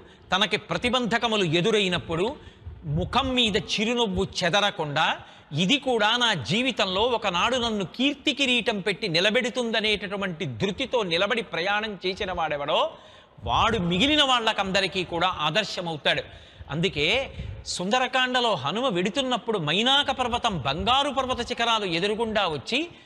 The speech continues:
"నిపత్య మమ శృంగేషు విశ్రమస్వ యథాసుఖం" అన్నాయి. "కాసేపు కూర్చోవయ్యా పర్వతం మీద" అన్నాయి. బంగారు పర్వత శిఖరాలు వచ్చి కూర్చోమన్నప్పుడు, "వద్దులేండి" అని చెప్పి వెళ్ళిపోవడం పెద్ద గొప్ప కాదు.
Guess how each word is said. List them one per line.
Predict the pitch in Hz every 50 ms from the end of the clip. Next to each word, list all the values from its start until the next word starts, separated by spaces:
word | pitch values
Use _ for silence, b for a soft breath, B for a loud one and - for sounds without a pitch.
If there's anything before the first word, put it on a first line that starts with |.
| B B B
"నిపత్య | 165 190 214 262 254 - - 214 214
మమ | 185 180 202 226
శృంగేషు | - 240 233 220 226 214 226 220 208 - 214 220
విశ్రమస్వ | 247 247 220 - - - 233 214 208 202 - - 190 214
యథాసుఖం" | 214 180 135 123 180 208 214 - - 208 - - 262 302 370 - - 214
అన్నాయి. | 180 185 196 190 156 123 - B B B B B B B
"కాసేపు | - 156 185 208 165 - - 240 294 311 302 285
కూర్చోవయ్యా | 208 226 226 196 - - 247 226 208 190 185 175 180 202
పర్వతం | - 202 175 180 208 185 202 214
మీద" | 202 196 170 156 185 190 240 - - - -
అన్నాయి. | 180 175 175 170 151 131 - B B B B B B -
బంగారు | 107 131 127 135 165 170 190 208 226 247 254
పర్వత | 233 214 240 226 233 220 233
శిఖరాలు | 220 190 233 220 220 226 233 233 240 254
వచ్చి | 233 226 226 - - 240
కూర్చోమన్నప్పుడు, | - - 233 226 - - 247 240 240 240 247 240 247 262 262 254 - 294 285 254 202 160 143 147 B B B B B B -
"వద్దులేండి" | 165 151 127 175 214 226 220 202 196 196 208 226
అని | 269 277
చెప్పి | 202 226 202 - 226 247
వెళ్ళిపోవడం | 214 190 185 202 - 233 240 240 247 240
పెద్ద | 220 226 208 160 165 202
గొప్ప | 175 143 151 147 - - 233
కాదు. | 233 - 196 180 185 185 151 120